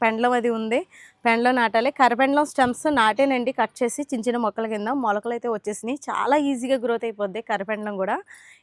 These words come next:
ఎక్కువ కూడా ఊరినాయండి. కరపెండలం కూడా ఎక్కువ పోషకాలు ఇవ్వక్కర్లేదు. ఆ, ఇంకొకటి ఉంది అదే టబ్లో, చూసావా నాన్న? అక్కడ చూపించు.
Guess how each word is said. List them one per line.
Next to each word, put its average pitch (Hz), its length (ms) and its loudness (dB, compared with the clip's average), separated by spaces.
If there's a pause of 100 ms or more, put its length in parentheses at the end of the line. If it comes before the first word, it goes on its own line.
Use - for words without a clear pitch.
ఎక్కువ 339 340 0
కూడా 302 180 4
ఊరినాయండి. 220 760 -2 (180)
కరపెండలం 220 460 -2
కూడా 220 300 -2
ఎక్కువ 233 260 -8
పోషకాలు 240 440 -2
ఇవ్వక్కర్లేదు. 202 680 -4 (480)
ఆ, 208 160 2
ఇంకొకటి 240 400 0
ఉంది 262 180 2
అదే 233 300 4
టబ్లో, 220 380 2 (240)
చూసావా 269 220 2
నాన్న? 269 200 0
అక్కడ 269 320 -4 (100)
చూపించు. 262 320 -6